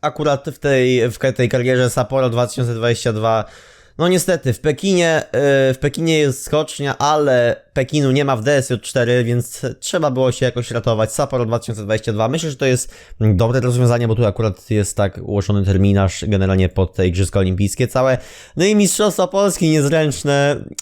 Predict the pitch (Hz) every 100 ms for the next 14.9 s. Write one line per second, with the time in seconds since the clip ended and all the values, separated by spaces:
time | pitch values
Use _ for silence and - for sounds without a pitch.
0 | - - 196 156 117 - - 156 - 147
1 | 131 151 147 139 143 147 131 - 120 175
2 | 156 151 123 - - - - 127 127 147
3 | 143 131 131 - 120 117 120 117 127 123
4 | 117 120 123 156 131 127 135 123 120 127
5 | 135 117 117 135 120 110 - 180 180 -
6 | - - 110 170 196 175 160 135 131 175
7 | 170 160 139 - _ _ - _ - 196
8 | 180 151 143 135 151 151 139 127 127 147
9 | 139 120 131 139 120 113 139 143 139 123
10 | 123 113 131 123 123 120 117 113 - 127
11 | 123 117 131 123 123 120 254 254 233 240
12 | 247 156 135 120 120 135 156 143 131 131
13 | 117 117 113 - 101 107 104 101 104 117
14 | 113 101 - 98 - 110 - 104